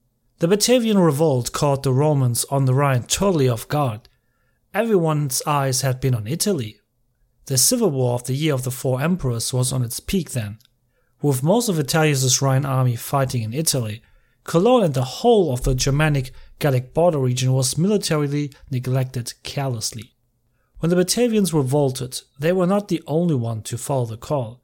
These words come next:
Soon other Germanic tribes from both sides of the Rhine would join them. And don't forget about the eight cohorts of the Batavians. Those were the ones Vitellius had sent back home because they were stirring up the morale of his troops in Italy.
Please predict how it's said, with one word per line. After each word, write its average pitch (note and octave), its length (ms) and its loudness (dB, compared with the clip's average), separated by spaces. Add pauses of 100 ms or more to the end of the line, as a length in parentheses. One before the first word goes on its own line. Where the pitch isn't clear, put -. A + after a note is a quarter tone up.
(200)
Soon C#3 480 2
other F3+ 220 2
Germanic C3+ 460 0
tribes C3 360 -2
from B2 140 -2
both E3+ 300 -2
sides B2+ 320 -2
of B2+ 100 -6
the B2+ 140 -4
Rhine B2+ 240 2
would A#2 180 -8
join C#3+ 380 0
them. A2 240 -6 (560)
And C3+ 120 -2
don't E3+ 200 6
forget D3+ 360 2
about C3+ 380 2
the D3 180 -4
eight D3 240 0
cohorts C#3+ 320 2
of A#2+ 100 0
the A#2+ 80 -2
Batavians. A#2 800 0 (800)
Those F3+ 320 2
were E3+ 80 4
the C#3 140 2
ones D#3 560 2
Vitellius D3 480 4
had C3+ 180 -2
sent C#3+ 380 2
back B2+ 240 0
home D3 340 2
because C3 480 0
they C3+ 160 -2
were B2+ 320 2 (140)
stirring E3 560 4
up D3 180 2
the C#3 140 4
morale C3+ 480 4
of A2 100 -6
his - 140 -2
troops - 400 -2
in A#2+ 80 -4
Italy. A2 480 -6